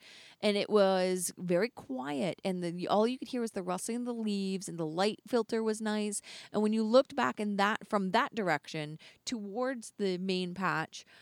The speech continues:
you, all you saw was lush mugwort and leaves blowing in the breeze,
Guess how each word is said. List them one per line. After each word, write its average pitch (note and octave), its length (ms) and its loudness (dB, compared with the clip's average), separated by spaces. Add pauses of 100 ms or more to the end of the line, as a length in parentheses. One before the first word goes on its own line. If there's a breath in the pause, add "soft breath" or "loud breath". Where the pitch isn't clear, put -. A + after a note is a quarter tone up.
(200 loud breath)
you, G#3 220 0
all A#3 160 10
you C4+ 100 4
saw A3+ 160 2
was G3 220 2
lush G#3 500 -2
mugwort C#3 720 -4
and D#3 800 -2 (120)
leaves G3 500 0
blowing F#3 460 4
in F3+ 80 -2
the F3+ 60 -2
breeze, D#3+ 680 -2